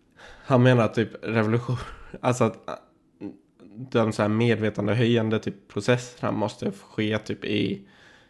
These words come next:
jag vet inte, vardagen eller, liksom, in tandem med ens vardag så att det funkar.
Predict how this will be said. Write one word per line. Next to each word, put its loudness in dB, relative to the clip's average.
jag -6
vet 0
inte, -2
vardagen 6
eller, -2
liksom, -4
in 2
tandem -2
med -2
ens -4
vardag 0
så -10
att -10
det -4
funkar. -4